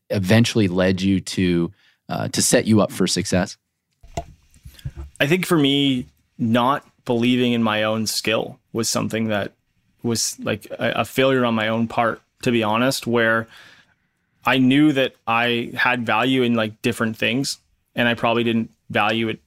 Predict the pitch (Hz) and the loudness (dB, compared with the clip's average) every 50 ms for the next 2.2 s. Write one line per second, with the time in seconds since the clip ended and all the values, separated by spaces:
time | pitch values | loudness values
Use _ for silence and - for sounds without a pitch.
0 | - 113 120 120 113 117 110 113 120 120 113 110 110 - - 113 110 104 - 123 | -10 -4 -2 0 2 2 2 2 2 0 0 -2 -4 -4 -4 -4 -4 -2 -2 -4
1 | - - - - - _ - - - - _ _ _ _ - 123 120 120 117 117 | -4 -4 -6 -8 -10 _ -20 -20 -20 -20 _ _ _ _ -2 0 0 2 2 0
2 | 117 117 117 113 | 0 0 0 -2